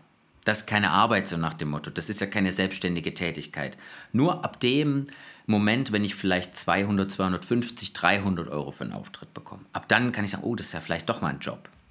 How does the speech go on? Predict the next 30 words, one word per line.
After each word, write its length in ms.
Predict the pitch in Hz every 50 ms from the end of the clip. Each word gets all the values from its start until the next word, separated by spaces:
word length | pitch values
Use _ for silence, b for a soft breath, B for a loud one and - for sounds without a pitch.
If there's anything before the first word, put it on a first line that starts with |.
| _ _ _ _ -
Das 220 | 107 - 120 120
ist 160 | 139 127 -
aber 180 | 104 - - -
auch 140 | 143 143 -
wieder 140 | 147 147 143
nicht 300 | 143 147 143 - - -
ganz 340 | 131 135 135 135 - -
richtig. 640 | 127 147 160 160 160 - 156 - - - - - - _
Ich 440 | - 143 147 147 - - - - - -
sage 520 | - - - - 98 113 143 165 165 160 147
immer, 420 | - 143 147 151 151 156 156 - 113
wenn 140 | 120 123
man 200 | 123 120 113 113
merkt, 360 | 113 127 160 175 - - - 101
dass 100 | 98 -
man 160 | 87 85 85
regelmäßig 1400 | 85 - 104 131 170 175 - 185 185 170 143 131 120 120 117 113 - - 95 92 95 - - - - - - _ _ _ _ _ _ _ _ _ _ _
tätig 520 | - - 143 135 123 123 - 82 - - -
ist, 320 | - - - - 95 101
regelmäßig 680 | 143 170 170 165 156 147 139 131 123 - - - - - _
arbeitet 680 | - 107 110 110 104 90 87 85 82 - 76 71 - - _
als 520 | - 104 113 120 120 120 - - - - _ -
Künstler 580 | - - 139 139 143 143 - - 127 113 104 104
oder 140 | 110 110
Künstlerin. 680 | 104 - - 107 101 - - 101 98 98 - - - - - _ _ _
Und 120 | - 113 135
das 120 | - -
kann 200 | - - 156 160 -
alles 300 | 151 156 127 - - -
sein. 240 | - 50 - -